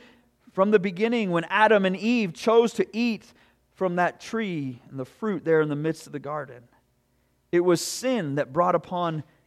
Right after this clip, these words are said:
death. And it says that we would mortify your members that are upon the earth. What is that?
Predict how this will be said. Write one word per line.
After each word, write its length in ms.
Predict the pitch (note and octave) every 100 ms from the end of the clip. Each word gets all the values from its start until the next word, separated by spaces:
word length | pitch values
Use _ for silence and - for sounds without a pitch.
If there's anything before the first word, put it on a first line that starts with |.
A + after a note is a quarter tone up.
| _ B2
death. 420 | F3+ F3 A#2+ _ _ _ _ _ _ _ _ _ _ _ _ _ _ -
And 120 | F3+
it 100 | D3
says 300 | - A3+ F3
that 160 | F#3
we 160 | F#3+ A#3
would 320 | G3 E3+ D3 - _ _ _ _ -
mortify 800 | D#3 G3+ A3 F3 - B2+ A#2+ B2 - _ _ _ _ _ _ -
your 140 | D3+
members 680 | D3 C#3 A#2+ A2+ A#2 - - _ _ _ _ _ _ -
that 120 | D3
are 60 | C#3
upon 360 | C#3 - C#3
the 120 | C3 B2+
earth. 320 | A2 - _ _ _ _ _ C#3+
What 160 | F3+
is 180 | G3+ D3+
that? 260 | C3+ A2+